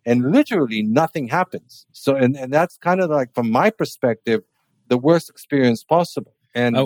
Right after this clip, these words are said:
Speaker 2: I wanna add two
Speaker 1: Yeah,
Speaker 2: things
Speaker 1: go
Speaker 2: to
Speaker 1: for
Speaker 2: that.
Speaker 1: it.
Speaker 2: One is that one of the solutions that people had to some of this was that you would make your website work without the JavaScript.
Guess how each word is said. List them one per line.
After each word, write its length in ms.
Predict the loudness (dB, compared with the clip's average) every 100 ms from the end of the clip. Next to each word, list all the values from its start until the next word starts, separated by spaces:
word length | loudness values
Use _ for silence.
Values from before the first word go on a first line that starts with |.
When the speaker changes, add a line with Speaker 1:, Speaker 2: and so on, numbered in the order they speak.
| 0
Speaker 2:
I 60 |
wanna 240 | 0 0 -2
add 300 | -2 -2 -2 _ _ _
two 120 | 0
Speaker 1:
Yeah, 100 | 0
Speaker 2:
things 140 | 0
Speaker 1:
go 120 | -2 -2
Speaker 2:
to 80 |
Speaker 1:
for 60 | -2
Speaker 2:
that. 80 | -4
Speaker 1:
it. 100 | -2
Speaker 2:
One 320 | 0 0 0
is 300 | 0 0 0 0
that 260 | 0 0 _
one 260 | -10 -2 0
of 80 | 0
the 80 | -4
solutions 480 | 0 0 0 -2
that 120 | -4 -2
people 260 | 0 0
had 180 | -2 -4
to 80 | -4
some 240 | -2 0
of 80 | 2
this 200 | 0 0
was 220 | 0 0
that 120 | -2 -2
you 100 | 2
would 140 | 2
make 200 | 2 0
your 80 | 0
website 360 | 0 0 -2 -2
work 220 | -2 -6 -4
without 440 | -4 0 0 -2
the 80 | -10
JavaScript. 720 | -6 -6 -6 -10 -10 -14 _